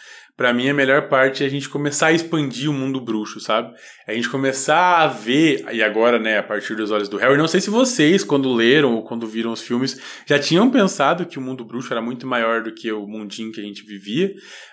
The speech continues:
mas agora, como o Harry tá enxergando isso, a gente também tá. Então eu fico muito feliz de ver, é, bruxos estrangeiros, de saber que existem outras escolas de magia,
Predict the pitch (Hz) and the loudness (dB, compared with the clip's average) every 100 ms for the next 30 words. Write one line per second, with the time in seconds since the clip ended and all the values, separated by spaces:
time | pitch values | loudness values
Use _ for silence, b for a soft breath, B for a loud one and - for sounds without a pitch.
0 | B 117 131 139 135 139 165 170 160 165 | B 0 2 2 4 4 4 2 -2 0
1 | 143 139 135 127 127 - 117 110 135 139 | 2 2 2 0 -2 -4 -4 -2 -2 -2
2 | 127 147 156 156 - 170 160 170 262 240 | -2 -2 -2 -2 -2 -2 2 2 2 2
3 | 160 - B B B B 123 143 156 165 | 0 -2 B B B B 0 2 2 0
4 | - 180 185 196 220 185 196 165 170 131 | -4 -2 -2 0 0 2 0 -2 -6 -4
5 | 123 151 160 - - - _ 120 120 120 | 2 6 6 2 -12 -20 _ -2 4 4
6 | 117 139 156 120 110 - 107 98 90 135 | 4 2 2 -2 -6 -6 -4 -4 2 4
7 | 143 135 113 110 120 107 120 131 123 104 | 6 4 2 -6 -2 0 2 0 -2 -6
8 | 123 117 117 117 107 104 - 117 120 110 | -6 -4 -6 -4 -6 -6 -2 2 4 2
9 | 104 95 92 98 127 143 127 117 | -2 -4 -6 -6 -2 0 -2 -4